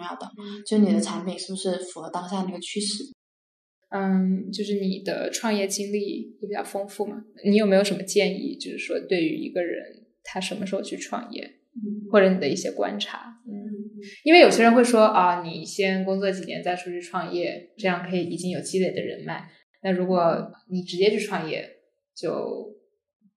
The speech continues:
Speaker 2: 在没有工作经验的情况下直接去创业，那可能就是你有自己的青春，有自己的热血，然后试错多，然后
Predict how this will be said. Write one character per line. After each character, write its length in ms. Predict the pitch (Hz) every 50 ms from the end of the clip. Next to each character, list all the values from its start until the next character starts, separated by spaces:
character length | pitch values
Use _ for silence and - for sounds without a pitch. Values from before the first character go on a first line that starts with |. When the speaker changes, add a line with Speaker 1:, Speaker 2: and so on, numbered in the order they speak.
| - 233
Speaker 2:
在 100 | 208 196
没 80 | 190 190
有 60 | 185
工 140 | 180 185 196
作 100 | 202 196
经 160 | 190 190 208
验 200 | 214 220 196 190
的 60 | 180 -
情 180 | - - 190 185
况 120 | 185 180
下 80 | 180 180
直 80 | -
接 120 | 185 185 202
去 100 | 226 220
创 260 | - - 190 185 -
业， 120 | - - -
那 80 | 190 190
可 140 | 185 -
能 220 | 190 - - - 247
就 100 | 233 -
是 140 | - - - 170
你 60 | 175
有 100 | 185 170 -
自 60 | 175
己 120 | 185 190
的 80 | 170 -
青 260 | - - 180 175 180
春， 220 | 180 - - 180 160
有 80 | 147
自 80 | 175 175
己 80 | 165
的 60 | 165 170
热 180 | 170 180 170
血， 300 | 151 - 170 - - - - - -
然 80 | 190 190
后 260 | - - - - - - - - - - - -
试 240 | - - - 226 196
错 460 | - - - - 208 165 - - - -
多， 260 | - 175 170 165 165 156
然 160 | 151 - 160
后 340 | 165 180 180 156 151 151